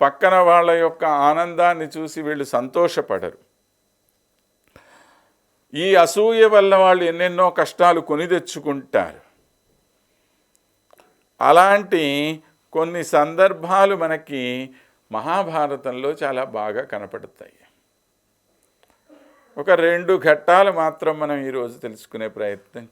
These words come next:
చేద్దాం. కశ్యప ప్రజాపతికి ఇద్దరు భార్యలున్నారు, కద్రువ, వినుత అనేటువంటి వాళ్ళిద్దరూ కూడా. అయితే ఈ కద్రువ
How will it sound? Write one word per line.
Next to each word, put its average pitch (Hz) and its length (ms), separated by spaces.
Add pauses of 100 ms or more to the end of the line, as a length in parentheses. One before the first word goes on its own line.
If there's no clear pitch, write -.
(100)
చేద్దాం. 90 420 (1700)
కశ్యప 214 440 (140)
ప్రజాపతికి 175 720
ఇద్దరు 143 380
భార్యలున్నారు, 117 1040 (1400)
కద్రువ, 165 840
వినుత 131 440 (360)
అనేటువంటి 104 600
వాళ్ళిద్దరూ 90 600
కూడా. - 260 (2750)
అయితే 196 840 (460)
ఈ 202 80
కద్రువ 202 560